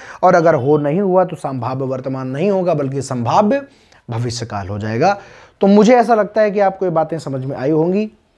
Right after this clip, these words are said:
इस चीज़ को फटाफट स्क्रीनशॉट करें और आज के लास्ट टॉपिक पर हम पहुँचें और इसको हम समाप्त करने की ओर चलें। तो चलिएगा, बात बड़ी सरल थी और आज का लास्ट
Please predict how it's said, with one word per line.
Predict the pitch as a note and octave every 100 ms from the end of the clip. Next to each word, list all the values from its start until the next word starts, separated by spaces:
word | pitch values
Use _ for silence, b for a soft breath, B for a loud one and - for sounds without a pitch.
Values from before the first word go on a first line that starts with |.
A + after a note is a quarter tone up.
| _ _ _ _ _ _ _ _ -
इस | B3 B3
चीज़ | A#3
को | G3 B3
फटाफट | G3 E3+ D#3+ C#3
स्क्रीनशॉट | C3 C#3 C#3 C#3 C#3
करें | - G3 C#4+
और | B3+ G#3+
आज | F3+ E3
के | F3
लास्ट | C3 D3 G3+ A3+ G#3 -
टॉपिक | F3+ G3 F#3+
पर | G3
हम | F3+
पहुँचें | F#3 D3 C3+ A3
और | A3 E3+
इसको | D3 B2+ E3
हम | D3+ F#3+
समाप्त | - B2+ A#2 A#2+
करने | B2 G#2+ A#2
की | A#2+ F3 -
ओर | A#2 A2
चलें। | A#2+ D3+ A3+ - b b b b b b b _ -
तो | D#3+
चलिएगा, | F3 F3+ G#3 A#3 B3+ A#3+ b b b _ _ _ _ _ _ _
बात | B2 C3 C3+
बड़ी | C#3 D3
सरल | D3+ D#3 F#3+ G3
थी | A#3
और | A#3+ G3
आज | F3 E3+
का | -
लास्ट | D3+ C#3+ F#3 A#3 A#3